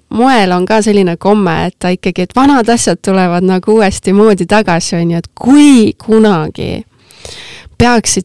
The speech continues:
grillkanad tulema uuesti moodi, kas siis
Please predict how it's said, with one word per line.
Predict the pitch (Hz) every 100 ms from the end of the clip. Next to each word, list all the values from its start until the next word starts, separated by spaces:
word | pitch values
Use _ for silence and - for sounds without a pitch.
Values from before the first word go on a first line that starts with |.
| -
grillkanad | 220 220 202 180 196 180 185 -
tulema | 185 175 170 170 170 165
uuesti | 185 208 196 - -
moodi, | 180 202 196 170 - 170 - - -
kas | 240 -
siis | 233